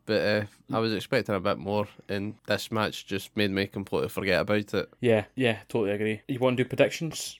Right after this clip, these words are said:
Speaker 1: Right, we'll do predictions first, then I've just got a couple of fucking random shit I want to fire through
Speaker 2: Right, let's do it
Speaker 1: after
Speaker 2: then.
Speaker 1: all of that. So, predictions. Next week, we've got the A E W Tag Team title match.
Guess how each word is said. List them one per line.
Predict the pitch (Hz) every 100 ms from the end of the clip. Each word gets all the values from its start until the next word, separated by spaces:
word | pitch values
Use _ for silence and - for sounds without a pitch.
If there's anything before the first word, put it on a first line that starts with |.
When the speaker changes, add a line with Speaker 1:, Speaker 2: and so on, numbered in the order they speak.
| -
Speaker 1:
Right, | 113 117 120 117 117 117 117 113
we'll | 110
do | 151
predictions | 156 156 131 - 117
first, | - 110 -
then | 110
I've | 107 98
just | 107
got | 107 76
a |
couple | 117 -
of | 104
fucking | - - 110
random | 107 107 104 104
shit | - - - 90
I |
want | 104 98
to | 107
fire | - 107 107
through | - 110 107 -
Speaker 2:
Right, | 113
let's | 113 -
do |
it | 107
Speaker 1:
after | 110
Speaker 2:
then. | 107
Speaker 1:
all | 107
of | 107
that. | 107 - - _ _ _ _ _ -
So, | 127 120
predictions. | - 123 147 - 139 113 127
Next | 135 - - 127
week, | 127 - - -
we've | 117 110
got | 120 120 101
the | 120 117 113 110 110 -
A | 127
E | 123
W | 120 117 117
Tag | 113 123 120 117
Team | 131 117
title | 113 120 110 104
match. | 113 110 120 - - -